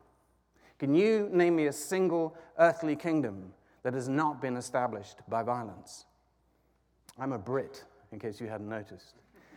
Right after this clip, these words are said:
We used to have this thing called the British Empire, and we are, as a country, still unpacking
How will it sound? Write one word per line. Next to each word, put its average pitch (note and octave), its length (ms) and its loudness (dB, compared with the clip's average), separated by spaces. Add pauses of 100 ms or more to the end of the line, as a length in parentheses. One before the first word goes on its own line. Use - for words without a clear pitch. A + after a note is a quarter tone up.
(120)
We C#3 120 0
used F#3+ 160 0
to E3+ 100 2
have D#3+ 220 2
this D3 160 -4
thing D#3 160 0
called D3 180 -2
the C#3+ 60 0
British D3+ 420 -2
Empire, B2 540 -6 (440)
and D3+ 140 -2
we F3 220 8
are, D3+ 400 6
as C#3+ 160 0
a - 20 -4
country, E3 380 -4
still F3 340 0
unpacking D#3 760 -4